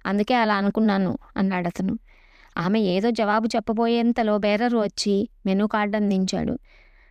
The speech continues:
సాగర్ ఆ మెనూ కార్డు అందుకొని ఇద్దరికీ ఆర్డర్ ఇచ్చాడు.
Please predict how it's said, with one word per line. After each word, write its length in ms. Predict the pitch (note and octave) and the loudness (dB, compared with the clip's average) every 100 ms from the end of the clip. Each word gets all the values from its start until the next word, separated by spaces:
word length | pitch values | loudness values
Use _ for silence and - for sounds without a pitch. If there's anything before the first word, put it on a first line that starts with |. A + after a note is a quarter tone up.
| - | -12
సాగర్ 460 | - C#4 C4+ D4+ D#4+ | -2 0 0 0 0
ఆ 100 | B3+ | 2
మెనూ 260 | G#3+ A3 | 2 2
కార్డు 280 | A#3 A3 A3 | 0 0 0
అందుకొని 380 | G#3+ A3 C#4 E4+ | 0 0 0 2
ఇద్దరికీ 500 | A#3 F#3+ G3+ G3+ C4+ | 0 0 -2 -2 0
ఆర్డర్ 340 | A#3 F3 F3+ | 0 -2 -2
ఇచ్చాడు. 420 | F#3+ - G3 G3 | -4 -4 -4 -4